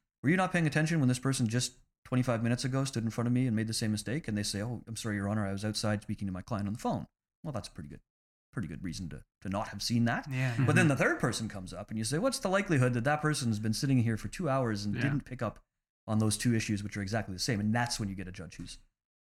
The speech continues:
Speaker 1: pretty upset with you.
Speaker 3: Mm-hmm.
Speaker 1: So.
Speaker 2: Huh.
Speaker 3: Earlier you spoke about, like, <clears throat> setting expectations and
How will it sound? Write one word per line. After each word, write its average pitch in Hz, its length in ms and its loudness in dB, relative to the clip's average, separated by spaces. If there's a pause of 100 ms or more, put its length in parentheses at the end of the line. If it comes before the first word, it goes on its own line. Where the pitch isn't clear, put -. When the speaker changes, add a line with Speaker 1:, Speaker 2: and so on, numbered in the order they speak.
(220)
Speaker 1:
pretty 98 180 -6
upset - 220 -12 (100)
with - 80 -20 (180)
you. 120 60 -4
Speaker 3:
Mm-hmm. 117 120 -14 (200)
Speaker 1:
So. - 120 -16 (460)
Speaker 2:
Huh. 143 120 -2 (540)
Speaker 3:
Earlier 233 340 8
you 185 200 8
spoke 143 360 4
about, 127 220 6
like, 143 300 0 (240)
<clears throat> 156 360 8
setting 143 400 6
expectations 117 960 2 (100)
and 110 320 4